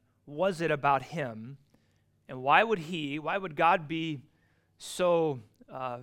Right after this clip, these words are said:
talking so favorably about Abraham's faith?" So I did this study, and I really filtered down here to Romans chapter four, and this is when my glorious breakthrough came.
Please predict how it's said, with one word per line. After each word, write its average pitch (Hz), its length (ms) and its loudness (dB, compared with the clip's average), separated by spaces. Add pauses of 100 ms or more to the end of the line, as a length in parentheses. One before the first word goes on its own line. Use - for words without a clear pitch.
(360)
talking 160 320 -2
so - 180 -4
favorably 160 600 0
about 135 360 2 (360)
Abraham's 131 600 -6
faith?" - 600 -8 (1400)
So 180 480 4
I 165 140 2
did 185 180 0
this 208 160 0
study, 170 320 4
and 170 100 4
I 160 140 8
really 180 420 0
filtered 196 480 -4
down 156 320 2
here 156 180 -2
to 143 100 -4
Romans 156 420 -6
chapter 165 360 0
four, 135 320 -4
and 131 260 -8
this 160 260 -6
is 175 160 -8
when 135 640 -8
my 131 380 -4
glorious 151 640 -2
breakthrough 131 680 -8
came. 107 420 -12